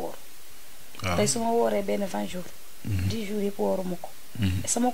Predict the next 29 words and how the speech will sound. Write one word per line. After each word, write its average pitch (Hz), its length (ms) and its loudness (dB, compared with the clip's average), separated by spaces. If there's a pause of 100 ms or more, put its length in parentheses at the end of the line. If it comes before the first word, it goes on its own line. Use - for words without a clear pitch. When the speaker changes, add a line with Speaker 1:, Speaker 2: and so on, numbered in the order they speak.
Speaker 1:
koor 196 240 4
valable 196 440 2
na 185 140 0
wala 202 160 4
valable 180 540 -2
parce - 160 0
que 208 120 -2 (360)
fay 240 240 2
koor, 196 280 2
est-ce 220 100 -4
que - 80 0
force - 340 0
la? 175 100 -4 (1900)
Speaker 2:
Comme 120 240 10
par 117 140 10
exemple 101 460 6
dix 95 360 8
jours 101 220 10
yi 85 180 6
da 87 120 2
nga 92 120 2
ciy 98 240 8
feebar. 104 480 6 (340)
Speaker 1:
Uh-huh. 190 120 -4 (220)
Speaker 2:
Feebar 87 360 4
da 95 120 6
la 101 100 8
ciy 104 280 4
dab 98 160 8